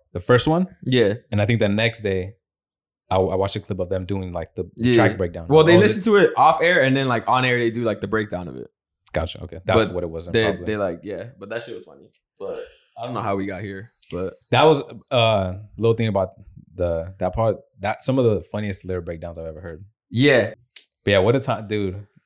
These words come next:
Speaker 1: I, I, that's definitely the, the same thing, like, "Oh, my boys are here, like, you're lucky."
Speaker 2: <laughs>
Speaker 1: I hated that shit, man. I, that's, and see, that's why I kind of got, uh, real desensitized or,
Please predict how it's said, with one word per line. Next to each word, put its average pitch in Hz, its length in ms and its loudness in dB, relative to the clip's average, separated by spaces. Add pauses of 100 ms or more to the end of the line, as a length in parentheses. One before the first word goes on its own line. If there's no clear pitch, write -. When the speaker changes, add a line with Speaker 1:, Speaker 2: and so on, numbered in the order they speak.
(120)
Speaker 1:
I, 104 200 0
I, 92 500 -4 (200)
that's 117 200 2
definitely 131 400 4
the, 104 160 0
the 98 100 -4
same 107 200 -2
thing, 95 160 -6
like, 85 140 -6
"Oh, 92 120 -8
my 87 140 -14
boys 104 280 -2
are 95 60 -4
here, 92 160 -6
like, 87 160 -10
you're 98 80 -8
lucky." 107 480 0 (280)
Speaker 2:
<laughs> - 320 0
Speaker 1:
I 131 100 2
hated 117 300 6
that 92 160 -2
shit, 90 200 -8
man. 92 200 -8 (180)
I, 139 140 4
that's, 180 260 4 (200)
and 123 120 0
see, 139 100 2
that's 131 180 2
why 117 180 4
I 123 60 2
kind 127 200 -2
of 101 240 2 (600)
got, 104 440 2 (260)
uh, 90 420 -2 (380)
real 104 400 2
desensitized 104 880 -2
or, 87 400 -6